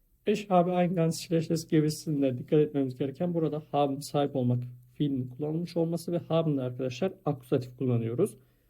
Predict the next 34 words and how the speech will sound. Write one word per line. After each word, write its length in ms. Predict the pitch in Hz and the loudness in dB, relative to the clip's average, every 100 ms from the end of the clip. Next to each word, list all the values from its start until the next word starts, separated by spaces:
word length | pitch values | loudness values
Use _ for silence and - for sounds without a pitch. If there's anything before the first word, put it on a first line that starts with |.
| _ - | _ -2
Bundan 240 | 190 196 | 2 4
dolayı 280 | 175 143 127 | 6 4 4
Gewissens'in 480 | 139 147 160 156 135 | 2 2 0 -2 0
artikeline 560 | 127 131 - 135 120 123 | 0 -2 -2 -2 -2 0
bakıyoruz. 600 | 160 - 170 175 - 170 | -2 0 0 0 -2 -2
Das 200 | 170 170 | 0 2
artikeli, 520 | 165 - 165 170 180 - _ | 0 0 2 2 0 -8 _
das 220 | 214 170 156 | -6 -2 -2
artikeli 420 | 139 - 139 127 | -4 -4 -4 -2
de 40 | |
akusatifle 600 | 139 135 - 131 - 131 | -4 -4 -4 -6 -4 0
değişmediği 500 | 143 139 135 127 123 | 0 0 -4 -2 -2
için 160 | 123 170 | -2 -2
burada 280 | 143 127 127 | -2 -2 -4
das 200 | - 160 | -4 -4
artikeli 440 | 156 - 156 156 | -6 -4 -2 0
kalıyor. 340 | 151 156 165 170 _ _ | 0 4 2 0 _ _
Aynı 360 | 165 156 151 143 | 4 4 4 0
herhangi 380 | 139 139 131 127 | -4 -4 -2 -2
bir 140 | 123 | -2
tak 200 | 131 123 | -2 0
almasına 440 | 131 127 123 127 - - 165 | 0 0 -4 -10 -16 -6 0
gerek 260 | 160 160 | 0 4
yok. 240 | 170 175 - _ _ _ | 2 2 -4 _ _ _
Araya 260 | 190 170 165 | 2 4 4
giren 380 | - 160 135 127 | 2 -2 -2 -4
nitelendirici 600 | 147 147 135 123 123 - | -6 -4 -2 -2 -4 -2
kelimemiz 500 | 147 143 139 139 - | 0 0 -4 -4 -4
de 100 | 143 | 0
burada 320 | 143 135 139 | 0 0 0
das 200 | 143 - | -2 -2
artikelinden 480 | 135 - 127 123 120 | -4 -4 -2 0 2
dolayı 260 | 120 135 135 | 0 -2 -4
arkadaşlar 500 | - 127 123 156 | -6 -10 -6 -6